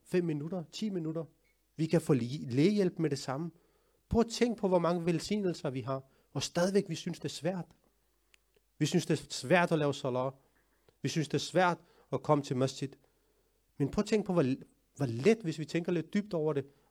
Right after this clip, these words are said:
hvor let vi har det. Så det er jo også nogle af de ting, Allah subhanahu wa ta'ala, han vil spørge os om. Han vil sige, "Prøv at høre, jeg placerede jer i Danmark, hvor I havde det hele. Hvorfor gjorde I ikke de her ting?" Og så vil sådan nogle mennesker som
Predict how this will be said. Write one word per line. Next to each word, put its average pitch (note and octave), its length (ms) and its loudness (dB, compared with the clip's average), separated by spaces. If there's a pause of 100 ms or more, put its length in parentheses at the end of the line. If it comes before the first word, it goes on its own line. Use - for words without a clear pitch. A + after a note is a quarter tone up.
hvor C3+ 100 -6
let D#3+ 420 2
vi E3+ 60 -4
har C3 260 -6
det. A2 120 -12 (1300)
Så - 140 -8
det - 100 -2
er G#3 40 4
jo G3+ 100 8
også G3+ 240 4
nogle A#3 160 4
af G#3 60 4
de E3+ 100 -2
ting, E3 360 2
Allah C#3+ 200 2
subhanahu C3 380 -2
wa C3 60 0
ta'ala, C3 80 0
han A#2 220 -4
vil A2 100 -4
spørge A2+ 240 -6
os G#2 160 -10
om. G#2 100 -10
Han A#2+ 80 -6
vil C3 80 -2
sige, C#3+ 280 -2 (720)
"Prøv F3+ 120 0
at G#3+ 80 4
høre, G3+ 120 4
jeg E3 160 2
placerede A3+ 480 0
jer G3+ 80 2
i E3 60 2
Danmark, F#3+ 460 0
hvor F#3 100 0
I F#3 80 -2
havde E3+ 220 -4
det F#3+ 140 -4
hele. G3+ 280 -4 (800)
Hvorfor G#3+ 320 0
gjorde A#3 240 6
I - 20 0
ikke G3+ 140 -2
de E3+ 80 -4
her E3+ 100 -2
ting?" C#3 280 -8 (960)
Og C#3 80 -4
så G3+ 100 4
vil G#3 280 4
sådan - 140 -4
nogle G#3 140 6
mennesker F3+ 280 4
som E3 320 2